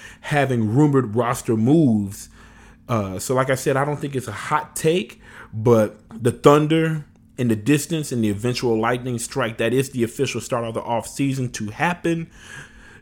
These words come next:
Uh, it's gonna be a lot of thunder, a lot of rumblings going on until we kick this offseason off right as we want to.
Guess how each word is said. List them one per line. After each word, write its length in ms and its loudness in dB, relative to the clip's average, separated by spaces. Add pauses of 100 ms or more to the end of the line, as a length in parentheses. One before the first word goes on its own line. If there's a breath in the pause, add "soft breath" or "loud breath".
Uh, 60 2
it's 160 2
gonna 140 2
be 60 4
a 60 6
lot 160 4
of 120 -4
thunder, 260 4
a 40 6
lot 180 -2
of 140 -2
rumblings 460 -2
going 300 -2
on 200 -2
until 440 0
we 320 -2
kick 340 -6
this 180 -4
offseason 680 -2
off 300 -2 (300 loud breath)
right 420 2 (340 loud breath)
as 220 -2
we 140 0
want 400 -4
to. 320 -8